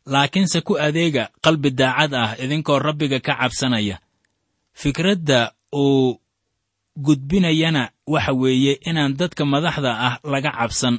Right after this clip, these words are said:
laakiin Ilaah laga cabsado. Weli waxaannu ku guda jirnaa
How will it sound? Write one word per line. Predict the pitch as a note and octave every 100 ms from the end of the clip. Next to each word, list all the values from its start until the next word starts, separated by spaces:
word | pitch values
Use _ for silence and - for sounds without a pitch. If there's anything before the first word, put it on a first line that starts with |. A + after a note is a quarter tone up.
| -
laakiin | C3+ C3 B2+ D3+
Ilaah | C3+ D3+ D3
laga | B2+ B2 A2+
cabsado. | A2 - A2 G#2 - _ _ _ _ _ _
Weli | C3+ D#3
waxaannu | G3 - D#3+ C#3+ C3+
ku | F#3+
guda | D#3+ D3+ D#3
jirnaa | C3+ A2+ A#2 A#2